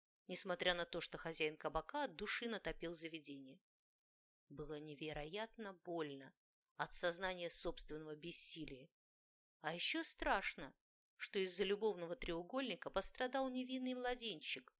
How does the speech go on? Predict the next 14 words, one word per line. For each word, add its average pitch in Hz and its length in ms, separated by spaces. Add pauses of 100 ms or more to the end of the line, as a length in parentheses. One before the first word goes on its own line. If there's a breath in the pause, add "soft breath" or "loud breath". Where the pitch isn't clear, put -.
(680)
Где 175 580
же 175 200
мой 180 280
обещанный 185 720
дар? 165 440 (540)
Почему 269 500
я 196 180
его 185 160
не 180 140
ощущаю, 175 800 (300)
когда 175 320
он 185 160 (140)
так 247 260
нужен? 190 440